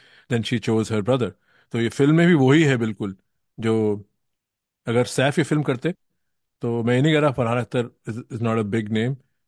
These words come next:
फिर पता नहीं वो कब लॉन्च होते। इस फिल्म से उनकी एक जो एंट्री है और उनको इतना मीटी रोल मिला, इतना ग्रे रोल मिला,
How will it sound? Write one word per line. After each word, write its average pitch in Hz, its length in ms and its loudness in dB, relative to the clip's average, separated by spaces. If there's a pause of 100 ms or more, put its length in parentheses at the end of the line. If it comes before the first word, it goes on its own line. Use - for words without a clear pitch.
(120)
फिर 156 100 2
पता 143 120 0
नहीं 143 120 2
वो 156 60 2
कब 143 200 0
लॉन्च 117 320 -2
होते। 104 200 -6
इस 127 200 -4
फिल्म 139 180 0
से 156 120 -4
उनकी 151 200 -2
एक 135 240 -2
जो 135 260 -4
एंट्री 117 360 -2
है 127 80 -2
और 127 140 -2
उनको 120 160 -6
इतना 123 220 -4
मीटी 120 400 0
रोल 120 220 0
मिला, 117 200 -2
इतना 127 180 -4
ग्रे 113 320 -4
रोल 113 240 -4
मिला, 113 240 -4